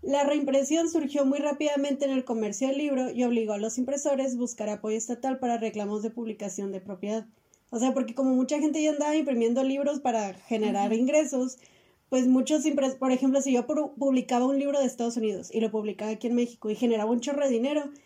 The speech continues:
Speaker 1: Y el, y el impresor en Estados Unidos decía, "Pues no mames, yo apenas me puedo pagar los frijoles de la semana".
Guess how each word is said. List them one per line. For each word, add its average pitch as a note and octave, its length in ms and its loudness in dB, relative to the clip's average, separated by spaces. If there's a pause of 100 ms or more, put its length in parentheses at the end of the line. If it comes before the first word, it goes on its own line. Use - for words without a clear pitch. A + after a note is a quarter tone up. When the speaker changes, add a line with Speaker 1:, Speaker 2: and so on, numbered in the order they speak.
(260)
Speaker 1:
Y B3+ 100 2
el, B3 380 2
y B3 140 2
el A#3+ 140 4
impresor A#3+ 480 4
en C4+ 120 2
Estados C4 380 0
Unidos B3+ 220 2
decía, B3+ 260 0
"Pues A#3+ 140 2
no B3 100 4
mames, C4+ 340 2
yo B3+ 100 2
apenas B3+ 640 0
me A#3 160 2
puedo B3 220 -4
pagar A#3 220 0
los C4 180 2
frijoles A#3 420 -2
de C4+ 80 0
la B3 100 0
semana". C4 460 -2